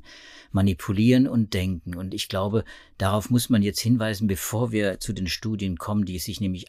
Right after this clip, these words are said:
alle nicht mit der Neurologie beschäftigen. Auch die Hirnforschung nämlich, das muss ich als Biologe eben einwenden, die beschäftigt sich sehr intensiv, schon sehr lange damit. Und es gibt einschlägige Literatur und, und natürlich auch Veröffentlichungen, auch, äh, auch deutsche Forschung dazu,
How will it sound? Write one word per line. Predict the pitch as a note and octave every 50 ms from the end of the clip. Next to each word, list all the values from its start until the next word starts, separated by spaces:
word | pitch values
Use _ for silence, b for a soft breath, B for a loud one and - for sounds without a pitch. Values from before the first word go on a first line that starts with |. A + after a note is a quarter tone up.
| _
alle | - F#2+ G2 G#2 A2 G#2+
nicht | G2+ G2 G2+ A2 B2 C3+ - - - A#2
mit | A2 G2+
der | G2+ F#2+
Neurologie | F#2+ G2 F#2+ F#2+ F#2 F#2 F2 F2+ E2+ G2 A2+ B2
beschäftigen. | - E2+ - - F2 D#2+ - - - G#2 G#2 F#2+ -
Auch | G#2 - -
die | - D#2
Hirnforschung | D2 F#2+ A2+ C3 C#3+ C#3 B2+ - - G#2+ F#2+ F#2+ F#2 - - A2 G2+
nämlich, | G#2 G#2 A2 A2+ -
das | G2+ F#2 -
muss | A2+ G2+ A#2+
ich | B2+ -
als | - G#2 -
Biologe | - G#2+ G2+ G2 G2+ G2 G2+ -
eben | G#2 F#2+ F#2+
einwenden, | - - A2+ C3 B2+ G#2+ G2 G#2 - C#3 B2 B B B B B B B B B
die | - A#2+
beschäftigt | C3 A#2+ - C#3 B2 - - A#2+ -
sich | C3 B2 -
sehr | - C3+ C3
intensiv, | C#3 B2+ C3 B2+ B2+ A#2 - G#3 G#3+ F3 -
schon | - A#2+ A2 G2+
sehr | G#2+ A2 A2
lange | G#2+ C3 F3 G3+ D#3+ A#2
damit. | F#2+ F#2 E2+ F2 G2 B2 B2 D3+
Und | B2+ G#2+
es | G#2 - -
gibt | B2 G#2 - -
einschlägige | - G#2+ A#2+ C#3 D#3+ D3+ - - - B2 A#2 A2 G2+ F#2+ F2+ F#2+ F#2 B B B B B B B B B
Literatur | G#2 G2+ B2 A#2+ C3+ A2 G2 G#2 - - - D3 D#3 F3 F3 D#3+
und, | C3 A2+ G#2 -
und | - G#2
natürlich | G2+ G2+ - A2+ A2 G#2
auch | F#2+ -
Veröffentlichungen, | - F#2+ - B2 A#2+ - C3 A#2+ A2+ C3 A#2+ G#2
auch, | - F2 F2 - - -
äh, | - G#2 G2 F#2+ F2+ -
auch | - - -
deutsche | - G#2+ F#2 A#2 B2+ - - C#3+
Forschung | - - - G#2 G#2+ A#2+ - - C#3+ C3+ A#2+
dazu, | A2+ G#2+ - - C#3